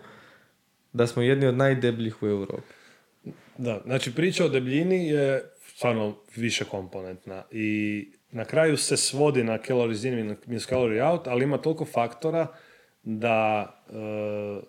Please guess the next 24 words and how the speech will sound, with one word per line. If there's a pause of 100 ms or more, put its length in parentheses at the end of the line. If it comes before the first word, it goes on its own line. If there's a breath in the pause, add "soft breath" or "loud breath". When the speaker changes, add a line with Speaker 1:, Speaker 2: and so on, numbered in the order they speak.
(720 soft breath)
Speaker 2:
koji
utječu
na
tu
jednadžbu
da
ne
možemo
reći
da
je
ta
jednadžba
sve. (800 soft breath)
Tih
faktora
ima, (220)
ja
bih
rekao,
desetak,
a
možda
četiri